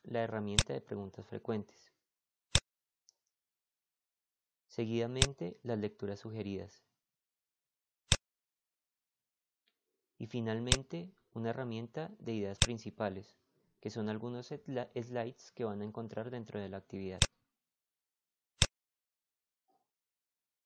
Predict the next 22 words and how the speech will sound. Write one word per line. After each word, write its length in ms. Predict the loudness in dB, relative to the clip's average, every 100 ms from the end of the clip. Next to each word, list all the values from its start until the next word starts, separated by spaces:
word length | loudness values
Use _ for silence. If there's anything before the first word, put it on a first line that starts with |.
| _ _ _ _ -8
En 120 | -2
la 120 | 0 0
parte 280 | -4 -6
superior 520 | -8 -2 0 0 0 0
derecha 520 | 0 0 -4 -8 -10
encontramos 600 | -8 -6 -4 -4 -4 -2
la 100 | -2
barra 240 | -2 -2 -2
de 80 |
avance 420 | 0 0 -2 -6 -6
o 60 |
una 200 | -4 -4
barra 240 | -2 -2 -2
de 100 | -2
navegación. 680 | -4 -4 -6 -4 -6 -6 -12 _ _ _ _ _ _ _ _ _
Esta 220 | -4 2 4
barra 260 | 4 0
de 120 | 2
avance 380 | 2 2 -2 -4
nos 220 | -6 -6
indica 400 | -4 -2 -2 -2
únicamente 840 | -4 -4 -4 -4 -2 -4 -4 -6